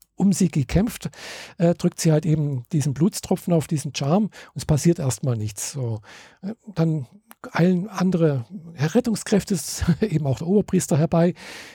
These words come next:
retten natürlich sie und alle Anwesenden und dann taucht auch der Silvester auf und, äh, stellt sich heraus, dieser Silvester ist, äh, weil ich,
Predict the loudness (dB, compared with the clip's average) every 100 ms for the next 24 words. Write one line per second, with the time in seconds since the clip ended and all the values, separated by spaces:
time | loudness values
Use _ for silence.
0 | _ 0 0 2 0 2 2 2 2 4
1 | 4 2 2 4 4 0 -10 -20 -8 0
2 | 4 4 2 0 -2 -2 0 -2 0 0
3 | 0 -4 -2 -2 0 2 2 2 2 4
4 | 2 0 -4 -2 -2 -2 0 0 2 2
5 | 2 2 0 0 0 2 2 0 0 0
6 | 2 0 -2 -20 -20 -8 0 2 0 -4
7 | 2 4 4 0 _ _ _ -8 -4 -4